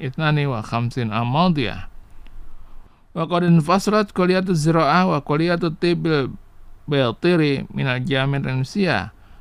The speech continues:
لتصبح معهد الزراعة بوغور في الأول من شهر أيلول سنة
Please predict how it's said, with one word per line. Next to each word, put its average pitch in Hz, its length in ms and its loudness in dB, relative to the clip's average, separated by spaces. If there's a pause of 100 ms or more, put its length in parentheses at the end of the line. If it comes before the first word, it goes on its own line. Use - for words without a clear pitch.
(120)
لتصبح 135 580 -2
معهد 143 720 -2
الزراعة 135 680 -2
بوغور 139 600 -2 (480)
في - 80 -6
الأول 151 500 -2
من 120 160 -4
شهر 147 280 0
أيلول 139 480 0
سنة 143 460 -2